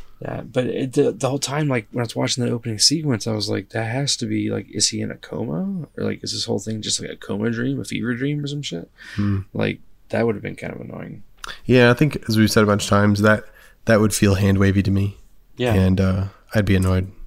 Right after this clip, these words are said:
Speaker 2: with an ending like that. There was, like, nothing was real the whole time you were watching.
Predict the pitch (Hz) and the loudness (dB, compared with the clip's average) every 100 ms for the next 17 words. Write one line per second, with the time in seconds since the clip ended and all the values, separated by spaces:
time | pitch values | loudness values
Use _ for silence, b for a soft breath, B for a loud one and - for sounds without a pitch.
0 | - 104 104 95 95 95 95 95 - 104 | -6 0 2 4 2 2 0 -2 0 0
1 | 95 101 101 127 - 98 98 98 98 - | 2 2 0 -2 -4 0 0 2 0 2
2 | 101 101 101 104 101 104 104 - 104 101 | 2 2 0 0 2 2 0 0 2 4
3 | 101 101 101 - 110 110 | 2 2 0 0 -2 -4